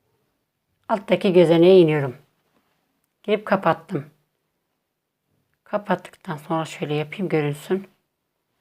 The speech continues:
Bir, iki, üç, dört tane zincir.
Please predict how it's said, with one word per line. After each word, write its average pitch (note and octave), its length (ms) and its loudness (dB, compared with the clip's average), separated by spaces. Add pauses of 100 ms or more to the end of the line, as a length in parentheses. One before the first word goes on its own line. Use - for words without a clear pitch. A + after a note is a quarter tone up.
(440)
Bir, F#3+ 260 4
iki, F#3+ 580 0
üç, A3+ 260 -2
dört G3+ 180 0
tane A3 200 4
zincir. A3 440 0